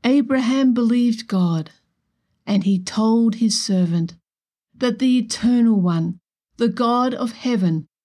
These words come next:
the God who led me from my father's house and from the land of my birth long ago, the God who spoke to me and swore to me,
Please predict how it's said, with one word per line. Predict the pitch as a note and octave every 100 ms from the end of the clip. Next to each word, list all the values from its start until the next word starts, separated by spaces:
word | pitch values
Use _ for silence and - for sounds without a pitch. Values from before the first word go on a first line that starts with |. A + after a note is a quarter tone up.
| -
the | A#3
God | A#3 A#3+ B3 A3+
who | A3
led | G#3+ G#3 A#3 B3
me | B3 C4+
from | B3 A3+
my | G3+ G3
father's | F#3+ A3+ A#3 B3+ C4
house | B3+ G#3 F3 F3 -
and | G3+
from | F#3 G3+ G#3
the | F#3+
land | F#3+ G#3+ A#3 B3+
of | B3+
my | B3+ A#3+
birth | A3+ G3+ F3 F3+
long | F#3 G3+ B3+
ago, | B3+ G#3+ E3+ E3 - _ _ _ _ _
the | A3 G#3
God | F#3 B3 A#3+ B3+
who | A3
spoke | A#3 - - A#3+ A#3+
to | - A#3
me | G#3 A3 G#3+ F#3 F#3 _ _ _
and | A3+ A3
swore | A3 - A3+ B3 A#3
to | A3+
me, | G3+ G3 G3+ F3+ F#3